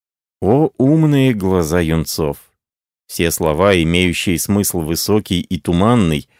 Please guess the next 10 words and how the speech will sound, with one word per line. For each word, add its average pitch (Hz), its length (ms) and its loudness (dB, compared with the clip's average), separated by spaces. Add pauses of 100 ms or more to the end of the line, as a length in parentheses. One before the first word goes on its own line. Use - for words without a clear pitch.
(280)
здесь, 98 540 0
в - 100 -20
Царском 87 560 -2
Селе, 82 460 2
приобретали 82 840 -2 (300)
свой 82 460 -2
истинный 80 600 -4
смысл». 69 640 -8 (680)
Библия, 90 760 2 (120)
христиане, 82 920 -2